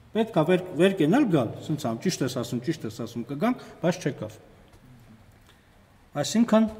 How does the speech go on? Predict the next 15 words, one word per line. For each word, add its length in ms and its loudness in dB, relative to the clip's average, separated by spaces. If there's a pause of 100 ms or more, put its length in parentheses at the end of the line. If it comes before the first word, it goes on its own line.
(1200)
ավելի 440 4 (1000)
հաճույքը, 560 0
հանգիստը 500 -2
սիրող, 360 4 (100)
քան 240 2
Աստվածասեր։ 720 -8 (1000)
Եվ 220 10
ամենակարևոր 1040 10
բանը, 340 10 (680)
ամենակարևոր 1080 8 (600)
աշխարհի 480 4
վերջի, 440 4 (680)
վերջի 420 2
ժամանակների 720 4
քրիստոնյաներիս 920 2